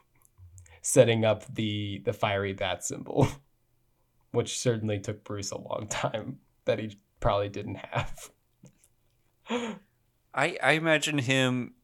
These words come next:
Speaker 2: uh, like, hanging off of the bat,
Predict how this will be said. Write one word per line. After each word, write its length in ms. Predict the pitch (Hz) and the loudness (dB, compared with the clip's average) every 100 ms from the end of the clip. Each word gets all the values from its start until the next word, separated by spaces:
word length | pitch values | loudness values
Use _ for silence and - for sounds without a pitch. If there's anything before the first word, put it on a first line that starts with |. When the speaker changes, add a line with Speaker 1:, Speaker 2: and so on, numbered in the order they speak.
| _ | _
Speaker 2:
uh, 320 | 107 101 98 | 4 4 4
like, 180 | - 98 | 2 0
hanging 520 | - 117 113 110 110 104 _ _ _ _ | 0 -2 0 0 -2 -8 _ _ _ _
off 260 | 98 98 - | 6 6 6
of 260 | 107 90 - | 0 0 -2
the 100 | 98 | 2
bat, 540 | 87 85 98 - - | 4 6 4 2 -8